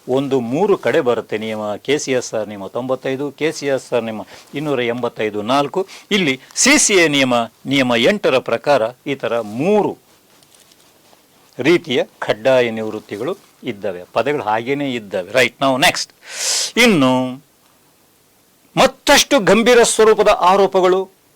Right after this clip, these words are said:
ವಿಚಾರಣೆಯ ಮೂಲಕ ಸಾಬೀತಾಗಿದ್ದಾವೆ ಅಂತ ಅಂದರೆ ಸೇವೆಯಿಂದ ತೆಗೆದುಹಾಕುವುದು ಕಠಿಣ ದಂಡನೆ. ಯಾವುದಾದ್ರೂ ಕೊಡ್ಬೋದು,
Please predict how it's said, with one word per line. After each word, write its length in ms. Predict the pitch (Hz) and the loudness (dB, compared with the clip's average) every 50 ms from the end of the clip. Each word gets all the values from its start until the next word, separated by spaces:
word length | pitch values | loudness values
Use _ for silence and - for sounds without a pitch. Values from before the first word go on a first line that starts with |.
| _ _ _ _ _ _ _ _ _ _ - - | _ _ _ _ _ _ _ _ _ _ -8 -6
ವಿಚಾರಣೆಯ 680 | 127 151 - - 190 190 208 233 240 247 254 247 247 | -6 -4 0 2 4 6 6 6 6 6 6 6 6
ಮೂಲಕ 300 | 240 233 240 233 226 226 | 6 6 6 6 6 6
ಸಾಬೀತಾಗಿದ್ದಾವೆ 1160 | 233 220 - 190 208 202 220 220 - 165 156 185 202 220 233 185 180 226 220 208 202 196 190 | 4 4 6 6 6 6 4 2 4 4 4 4 4 2 0 2 4 6 6 8 8 8 6
ಅಂತ 240 | 180 170 175 - - | 6 4 2 2 2
ಅಂದರೆ 960 | 160 160 - - 151 143 170 180 156 143 110 113 117 120 131 151 160 165 214 _ _ _ _ _ _ _ _ _ _ _ _ _ _ _ _ _ _ _ _ _ _ _ _ _ _ _ _ _ _ _ _ _ _ _ _ _ _ _ _ _ _ - | 2 2 2 2 0 0 2 2 2 2 2 4 2 2 0 -2 -6 -8 -14 _ _ _ _ _ _ _ _ _ _ _ _ _ _ _ _ _ _ _ _ _ _ _ _ _ _ _ _ _ _ _ _ _ _ _ _ _ _ _ _ _ _ -10
ಸೇವೆಯಿಂದ 840 | - - - - - 131 135 143 143 135 135 135 131 131 127 127 120 | -6 -4 -4 0 0 2 4 4 4 4 4 4 2 2 0 0 -2
ತೆಗೆದುಹಾಕುವುದು 1300 | 120 117 - 123 113 117 117 107 113 110 - 107 107 107 104 - - 101 95 98 90 101 98 95 87 78 _ _ _ _ | -2 -2 -2 -6 -4 -4 -6 -6 -8 -8 -4 -4 -4 -4 -6 -8 -14 -14 -14 -14 -12 -12 -12 -14 -14 -16 _ _ _ _
ಕಠಿಣ 480 | - - - 123 117 - - 156 165 190 | -12 -6 -2 -2 -2 -2 -4 -6 -4 -4
ದಂಡನೆ. 580 | 196 147 123 113 98 92 82 - - - _ _ _ _ _ _ _ _ _ _ _ _ _ _ _ _ _ _ _ _ _ _ _ _ _ _ _ _ _ _ _ _ _ _ _ _ _ _ _ _ _ _ _ _ _ _ _ _ _ _ _ _ _ - _ _ _ _ _ _ _ - | -6 -6 -6 -8 -8 -8 -12 -20 -20 -20 _ _ _ _ _ _ _ _ _ _ _ _ _ _ _ _ _ _ _ _ _ _ _ _ _ _ _ _ _ _ _ _ _ _ _ _ _ _ _ _ _ _ _ _ _ _ _ _ _ _ _ _ _ -20 _ _ _ _ _ _ _ -4
ಯಾವುದಾದ್ರೂ 680 | 135 135 135 151 208 233 262 262 262 269 254 240 269 | 0 4 4 6 6 6 6 6 6 6 6 4 4
ಕೊಡ್ಬೋದು, 500 | - 269 254 269 247 254 240 233 196 - | 4 4 4 6 6 6 4 4 2 0